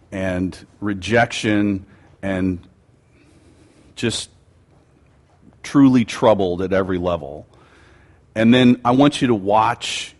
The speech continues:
how God not only moves toward you in that state of trouble,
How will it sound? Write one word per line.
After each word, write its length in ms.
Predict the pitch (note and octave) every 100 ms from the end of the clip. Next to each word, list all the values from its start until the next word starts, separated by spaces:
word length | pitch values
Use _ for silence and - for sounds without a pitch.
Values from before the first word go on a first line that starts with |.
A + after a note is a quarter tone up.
| _
how 260 | - - A#2+
God 380 | A2 A2 A2 A2
not 280 | A#2 D3+ F#3+
only 300 | F3+ D#3+ B2+
moves 540 | A#2+ C3+ C#3 C3 -
toward 500 | - - C3 C3 B2+
you 500 | G2 F2+ E2+ F2 - -
in 180 | G#2+ G#2
that 240 | G2+ F#2
state 460 | - - G#2 G2+ - -
of 220 | F#2+ F#2 _
trouble, 560 | - A#2+ F#2+ E2+ F2